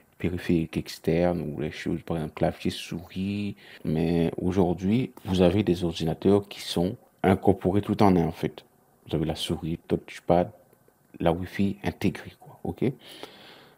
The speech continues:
Mais ça se peut que vous avez un ancien ordinateur qui ne comporte pas la Wi-Fi intégrée. Donc, le tutoriel d'aujourd'hui est à propos de la Wi-Fi. Comment rajouter la Wi-Fi là-dessus ?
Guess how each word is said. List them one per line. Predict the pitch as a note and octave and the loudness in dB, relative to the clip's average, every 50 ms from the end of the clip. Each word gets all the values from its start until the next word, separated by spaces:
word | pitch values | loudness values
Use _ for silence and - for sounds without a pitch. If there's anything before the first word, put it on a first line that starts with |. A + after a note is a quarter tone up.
| _ - G2+ | _ 4 6
Mais | B2 D#3 E3 - - - _ - | 6 6 6 4 -2 -10 _ -8
ça | - - B2+ | -2 0 0
se | B2 - | 2 2
peut | - D3 D3+ | 2 2 2
que | - C3 | 2 2
vous | A2+ G2+ G#2 G2 G#2 | 0 2 2 6 6
avez | G2 F#2 G2+ A2 - - | 6 6 6 4 2 2
un | - F#2 | 2 2
ancien | F#2 F#2 - F#2 F#2 | 2 2 2 0 2
ordinateur | F2+ F2 E2+ F2 F2 E2+ - - G#2 A2 - | 2 2 0 0 -2 0 2 2 0 0 0
qui | - F#2+ | -2 -2
ne | F2 | -2
comporte | E2+ - E2 - - E2+ F2 - - | -2 -2 -4 -4 -4 -4 -4 -6 -6
pas | - - G#2+ A2 A2 - - - | -2 0 0 0 0 -4 -4 0
la | F#2 E2+ | 0 0
Wi-Fi | F2 F2+ - - - - - - - - | 0 0 -4 -6 -6 -6 -6 -6 -6 -6
intégrée. | G2 F#2+ - - G2 F#2 - - C#2+ | -6 -4 -2 -2 -2 -2 -4 -8 -8
Donc, | - D#2+ E2 - - | -8 -8 -10 -8 -10
le | - | -12
tutoriel | - - - - - F2+ F2+ F2 E2+ E2+ | -12 -12 -10 -6 -2 0 0 0 0 0
d'aujourd'hui | E2+ E2+ F2 E2+ E2+ E2 - G2 A2 C3+ D3 - _ _ - | -2 -2 -2 -2 -4 -4 -4 -6 -10 -10 -10 -12 _ _ -8
est | G2 G2+ A2+ A#2+ _ _ _ _ _ _ _ _ _ - | -6 -6 -6 -8 _ _ _ _ _ _ _ _ _ -12
à | - | -10
propos | G2+ - F#2+ - - | -8 -8 -8 -8 -4
de | F#2 F#2+ F#2 | 0 0 2
la | F2+ F2+ | 2 2
Wi-Fi. | F2+ F2 - - - - _ - | 0 -2 -4 -8 -14 -14 _ 2
Comment | - C#3 A#2 G2 G2+ A2 A#2+ C3+ C#3 _ _ _ _ _ _ - - - - _ _ _ - | 6 6 6 8 6 2 0 -2 -6 _ _ _ _ _ _ -20 -20 -20 -20 _ _ _ -6
rajouter | E2 E2+ F#2+ G#2+ A2 G2+ F#2 F#2 F#2 F#2+ F#2+ F#2+ - - - G2+ G#2+ A#2 A#2+ _ _ _ _ _ _ _ _ _ _ _ _ _ _ _ _ _ _ - | -4 -2 0 0 0 0 -2 -6 -8 -10 -12 -12 -12 -8 -6 -6 -6 -6 -8 _ _ _ _ _ _ _ _ _ _ _ _ _ _ _ _ _ _ -4
la | E2+ F2 | -4 -4
Wi-Fi | F2 F#2 E2+ - - - G2+ G#2+ - | -2 -4 -6 -4 -4 -4 -4 -4 -2
là-dessus ? | - - F2 - - F2 - - - - | -2 -2 -2 -2 -4 -8 -8 -8 -14 -14